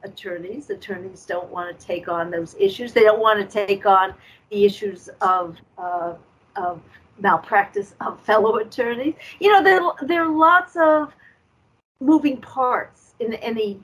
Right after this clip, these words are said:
case. So I just want to say, you know, in, in conclusion, uh, because we're, we're talking about, so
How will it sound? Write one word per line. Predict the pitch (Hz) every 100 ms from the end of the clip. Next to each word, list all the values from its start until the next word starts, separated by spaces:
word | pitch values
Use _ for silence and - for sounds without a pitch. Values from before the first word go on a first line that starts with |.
| _
case. | - 311 240 - - _ _ _ _ _ _ _ _
So | - - 269 254 240 233 - _ _ _ _ _ _ 262
I | 277
just | 339 302
want | 302 285 247 226
to | 233
say, | - 262 214 190 185
you | 247
know, | 208 131 -
in, | 233 208 240
in | 220 202
conclusion, | 208 - 269 262 247 190 175 165 -
uh, | 196 180 170 - _ -
because | 208 202 196 -
we're, | - - - 233
we're | 220
talking | 254 240 226
about, | 208 196 190 - - -
so | 285 254